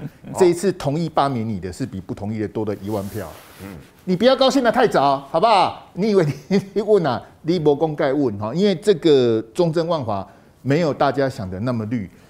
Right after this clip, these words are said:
Speaker 2: 只要国民党推出适合的人选，譬如说罗智强，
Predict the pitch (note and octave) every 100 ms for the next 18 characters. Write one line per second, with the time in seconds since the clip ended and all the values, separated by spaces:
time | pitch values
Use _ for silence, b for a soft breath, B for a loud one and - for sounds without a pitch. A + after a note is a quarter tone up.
0 | b - C3+ G3 F3 D3+ D#3+ D#3+ A#2 G#2
1 | D#3 D3 D3+ D3 D3 - A#3+ D#3 B2 A2
2 | A2+ G#2+ G#2+ - E2+ - D#3 D#3 C3+ C#3+
3 | C3 C3 B B B A2 C3 C3+ F3 G2+
4 | E2